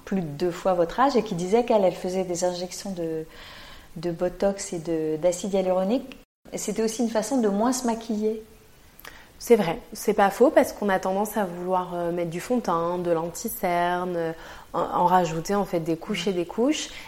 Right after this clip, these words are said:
Speaker 2: Et c'est vrai que, bah, par exemple en été, euh, je mets quasiment plus rien sur ma peau. Euh, et je sais que, que voilà, en plus avec le soleil, avoir une peau bronzée et si en plus il y a plus de rides, euh,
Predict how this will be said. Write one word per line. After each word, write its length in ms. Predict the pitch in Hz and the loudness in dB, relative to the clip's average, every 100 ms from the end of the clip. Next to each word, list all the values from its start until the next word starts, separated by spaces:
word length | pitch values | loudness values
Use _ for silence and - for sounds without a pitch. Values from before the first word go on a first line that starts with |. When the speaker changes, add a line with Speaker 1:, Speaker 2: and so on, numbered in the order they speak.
| - | -8
Speaker 2:
Et 60 | 175 | -6
c'est 180 | 185 | -2
vrai 220 | 180 196 220 | 0 0 0
que, 500 | - 185 165 160 151 | 0 2 4 4 2
bah, 120 | 151 | 0
par 180 | 185 196 | 0 -2
exemple 380 | 180 190 202 208 | -2 -2 -2 -2
en 100 | 175 | -2
été, 380 | 160 170 240 - - - | -2 -2 -4 -6 -18 -8
euh, 720 | 170 165 160 156 156 151 151 | -4 -2 -2 -4 -4 -6 -8
je 160 | 147 151 | -10 -10
mets 80 | 160 - - - - | -10 -12 -20 -20 -10
quasiment 420 | 185 175 185 185 | -6 -2 -2 -2
plus 240 | 180 - 175 | -6 -8 -6
rien 260 | 170 170 | -6 -6
sur 220 | 208 - | -8 -6
ma 160 | 175 156 | -4 -4
peau. 260 | - 175 - - - - - | -2 -2 -2 -8 -18 -14 -6
Euh, 1200 | 165 156 156 156 156 156 151 156 156 160 - 69 | -4 -2 -4 -4 -4 -6 -6 -6 -6 -6 -8 -6
et 140 | - 156 | -4 -2
je 100 | 160 | -2
sais 220 | 156 190 | -2 -4
que, 560 | 196 185 165 156 156 151 | -4 -4 -2 -2 -4 -6
que 120 | - 160 | -8 -6
voilà, 280 | 156 170 | -2 0
en 100 | 196 | -2
plus 220 | 160 - 170 | -4 -6 -6
avec 280 | 160 151 | -4 -4
le 80 | 165 | -6
soleil, 460 | 156 165 170 180 175 | -6 -2 0 0 0
avoir 160 | 156 | -2
une 100 | 156 | -4
peau 120 | 151 165 | -4 -2
bronzée 640 | 156 165 165 180 185 175 | 0 -2 0 2 2 2
et 40 | |
si 320 | 160 - 170 160 | -2 -6 -6 -4
en 120 | 156 | -6
plus 480 | - 165 165 - - | -8 -12 -10 -10 -8
il 40 | |
y 20 | |
a 40 | 156 | -8
plus 220 | - 175 | -8 -2
de 80 | 170 | 0
rides, 400 | 165 202 208 170 - - - - - | 2 2 2 0 -4 -16 -18 -18 -14
euh, 20 | - | -10